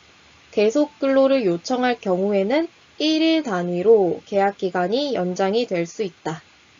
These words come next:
자, 이렇게 일 일 단위의 근로계약이라는 점을 명확하게 해두셔야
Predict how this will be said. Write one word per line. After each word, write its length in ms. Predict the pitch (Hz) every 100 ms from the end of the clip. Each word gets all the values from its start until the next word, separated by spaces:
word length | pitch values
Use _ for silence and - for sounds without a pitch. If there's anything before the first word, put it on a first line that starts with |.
| _ _ _ _ - - _ _ _ _ _ _ _ _ _ _ _ -
자, 200 | 185 -
이렇게 720 | - 302 330 - - 175 226 302 - - -
일 220 | 302 330 339
일 260 | 349 349
단위의 840 | 285 190 190 226 233 262 294 302 294
근로계약이라는 1400 | 214 220 247 226 202 214 208 165 - 202 220 226 240 226
점을 560 | 208 185 180 202 180 - - - -
명확하게 760 | 196 208 277 294 - 269 262
해두셔야 720 | 262 285 285 262 180 190 202